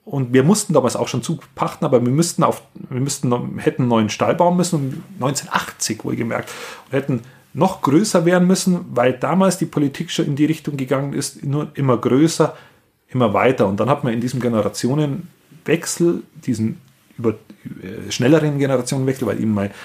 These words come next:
mein Opa verstorben ist, ähm, ähm, dann,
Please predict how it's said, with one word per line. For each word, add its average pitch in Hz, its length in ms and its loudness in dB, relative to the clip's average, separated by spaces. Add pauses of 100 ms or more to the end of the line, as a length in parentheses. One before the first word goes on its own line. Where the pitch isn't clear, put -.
(140)
mein 135 100 -8
Opa - 180 -2
verstorben 131 400 0
ist, 135 160 -4 (340)
ähm, 117 220 -4 (280)
ähm, 113 160 -2
dann, 113 320 0